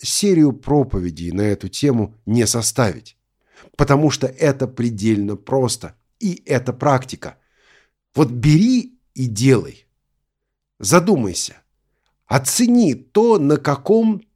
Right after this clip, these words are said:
ты пути. И дальше Бог говорит им, что делать. И да, это тоже предельно просто.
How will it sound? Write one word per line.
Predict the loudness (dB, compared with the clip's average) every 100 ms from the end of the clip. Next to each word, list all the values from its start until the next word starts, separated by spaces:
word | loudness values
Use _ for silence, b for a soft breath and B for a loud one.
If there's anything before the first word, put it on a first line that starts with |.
| -2
ты | 0 0
пути. | -4 -8 -6 -2 -2 -4 _ _ _ _ _ _ _ _ _ _ _ _ _ b b b -4
И |
дальше | 0 0 -2
Бог | -2 -4 -4
говорит | -2 2 2 2
им, | -2
что | -4 -4 -2 -2 -4
делать. | -8 -2 -2 -2 -10 -20 _ _ _ _ b b b b
И | -14
да, | -4 -2 0 -2
это | -6 -8
тоже | 0 2 2 2 -6
предельно | -6 -6 -2 2 2 2 -2
просто. | -2 0 2 0 -10